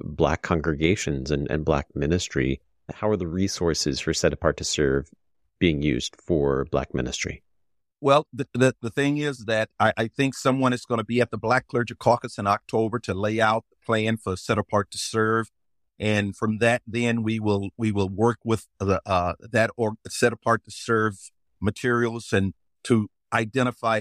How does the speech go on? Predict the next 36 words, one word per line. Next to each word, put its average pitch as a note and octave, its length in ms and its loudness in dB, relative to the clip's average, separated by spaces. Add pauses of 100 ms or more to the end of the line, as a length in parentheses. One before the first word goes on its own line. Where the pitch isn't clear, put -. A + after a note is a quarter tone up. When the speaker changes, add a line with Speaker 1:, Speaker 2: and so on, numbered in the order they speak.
Speaker 2:
how A#2+ 100 0
do A2+ 80 0
we G#2+ 380 -4
reach A#2 520 0
younger A2 580 0 (560)
men A#2 320 0
for A2+ 140 -10
ministry, A#2 720 0 (360)
younger A#2 440 0
ladies A2+ 500 -2
for G2+ 240 2
the G2 100 0
deaco-, A2+ 400 0
diaconate A#2 560 0
program. A2 680 0 (480)
You C3 120 -2
know, D3+ 100 2
I, C#3+ 280 0
I C3+ 200 0
was, C#3+ 320 -10
I C3 120 4
served D3 460 -2
at A#2+ 180 -4
Fort D3 220 -2
Wayne C3 340 0
for G#2+ 160 -2 (120)
four B2 200 2
years A#2 600 0 (380)
as, A2 380 0
uh, G2 280 0 (100)
admissions A#2+ 580 0
and G#2 160 4
recruitment F#2+ 640 0 (120)
officer. F#2 600 0 (500)
And A2 280 0
so G#2+ 420 -2